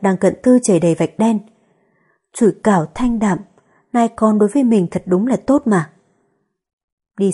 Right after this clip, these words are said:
sớm về sớm. Anh lớn tiếng nói. Ừ, nhớ phải ăn hết cháo đấy. Lương Chân Chân không quên dặn dò, sau đó in xuống trên má của anh một cái hôn chuồn chuồn lướt. Cô cảm thấy A Tư bị bệnh, giống như một đứa trẻ to xác,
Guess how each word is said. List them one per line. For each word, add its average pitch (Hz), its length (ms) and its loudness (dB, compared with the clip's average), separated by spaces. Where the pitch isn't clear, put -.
sớm 180 180 0
về 196 180 2
sớm. 175 260 -4
Anh 185 280 -2
lớn 175 200 0
tiếng 185 180 0
nói. 180 260 -2
Ừ, 208 80 -2
nhớ 196 220 2
phải 208 100 0
ăn 202 120 -2
hết 269 180 0
cháo 175 240 -2
đấy. 254 180 0
Lương 247 160 2
Chân 233 180 0
Chân 233 200 0
không 233 200 -2
quên 226 220 2
dặn 208 160 -2
dò, 160 280 -2
sau 240 160 -2
đó 190 280 -2
in 208 160 0
xuống 185 260 -2
trên 214 220 -2
má 180 220 -2
của - 100 -2
anh 202 200 0
một 156 140 -2
cái 170 120 -4
hôn 214 260 -2
chuồn 175 220 -2
chuồn 160 220 -2
lướt. 196 200 -2
Cô 214 120 -2
cảm 190 280 -2
thấy 175 340 -4
A 208 120 -4
Tư 208 160 -2
bị 175 220 -2
bệnh, 170 160 -2
giống 185 180 -4
như 220 180 0
một 170 180 -2
đứa 226 160 0
trẻ 175 200 -2
to 202 280 -4
xác, 277 180 -4